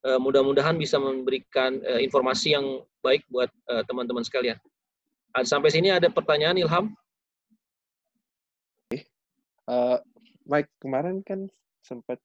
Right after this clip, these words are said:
Speaker 2: ada yang menarik tuh. Kemarin ada data jobless claim U S lonjak signifikan,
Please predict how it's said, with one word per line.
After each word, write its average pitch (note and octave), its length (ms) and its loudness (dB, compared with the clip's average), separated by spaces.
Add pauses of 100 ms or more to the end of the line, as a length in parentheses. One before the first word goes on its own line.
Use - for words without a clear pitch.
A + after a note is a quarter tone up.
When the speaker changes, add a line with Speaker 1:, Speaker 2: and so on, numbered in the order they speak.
Speaker 2:
ada A#2 80 -8
yang A2+ 160 -6
menarik G#2+ 400 -10
tuh. G2+ 160 -14 (880)
Kemarin A#2+ 400 -2
ada G#2+ 160 -6
data A#2+ 400 -6 (160)
jobless - 640 -12
claim G#2+ 480 -10 (560)
U F#2+ 160 -6
S - 480 -8 (420)
lonjak G2+ 480 -6
signifikan, - 720 -6